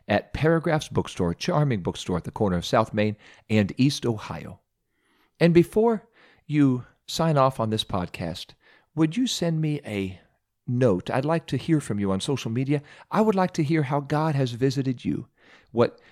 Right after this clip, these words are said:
miracles God has worked for you, what comfort God has given you, how he has visited you. Please reach out to me on social media. You can find me on Facebook at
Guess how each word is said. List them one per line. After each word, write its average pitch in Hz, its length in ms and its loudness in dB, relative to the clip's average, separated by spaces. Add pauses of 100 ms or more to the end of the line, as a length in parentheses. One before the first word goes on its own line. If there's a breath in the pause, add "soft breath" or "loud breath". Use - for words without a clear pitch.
(140)
miracles 160 500 6
God 139 220 4
has - 160 -4
worked 139 180 4
for - 160 -4
you, 110 220 2
what 120 180 0
comfort - 500 0 (280 soft breath)
God 135 240 4
has 110 160 -2
given 101 320 2
you, 90 160 2
how 117 220 6
he 139 180 2
has 120 220 0
visited 117 500 2
you. 92 220 2 (420 soft breath)
Please 196 200 4
reach 127 200 4
out 101 140 4
to 104 100 -4
me 107 100 0
on 95 140 0
social 104 320 0
media. 139 340 0 (340 soft breath)
You 104 80 2
can 101 120 2
find 101 220 4
me 98 80 4
on 90 140 2
Facebook 110 480 2
at 92 140 -2